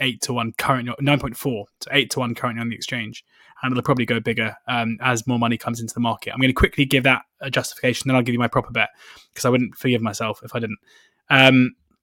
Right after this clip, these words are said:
Lincoln famously, uh, haven't lost at home this season.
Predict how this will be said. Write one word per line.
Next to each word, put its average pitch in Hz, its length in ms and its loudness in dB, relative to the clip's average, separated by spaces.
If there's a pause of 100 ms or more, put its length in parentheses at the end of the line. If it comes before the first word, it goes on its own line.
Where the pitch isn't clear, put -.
(540)
Lincoln 131 520 6
famously, 123 760 4 (120)
uh, 123 80 -2
haven't 123 260 0
lost 127 240 -2
at 127 60 -6
home 131 380 2
this 139 160 -2
season. 160 420 6